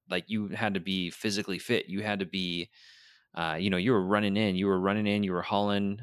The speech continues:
uh, a bunch of equipment on you. You had to have the endurance, the strength, all of that. But, like, a lot of the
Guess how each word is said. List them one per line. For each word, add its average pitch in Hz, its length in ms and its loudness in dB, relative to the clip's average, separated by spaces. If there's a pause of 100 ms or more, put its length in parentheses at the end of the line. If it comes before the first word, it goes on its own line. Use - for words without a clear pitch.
(100)
uh, 80 340 0 (100)
a 90 80 -4
bunch 101 340 0
of 87 520 -2
equipment 120 400 0
on 107 180 2
you. 104 240 2
You 90 300 -2 (180)
had 104 220 -2
to 95 60 0
have 104 260 0
the 92 100 -2
endurance, 101 580 0
the 85 100 -4
strength, 110 460 -4
all 95 200 2
of 78 80 -6
that. 52 220 -4 (540)
But, 85 120 0
like, 98 140 0
a 95 40 0
lot 101 200 0
of 160 100 -4
the 92 120 -4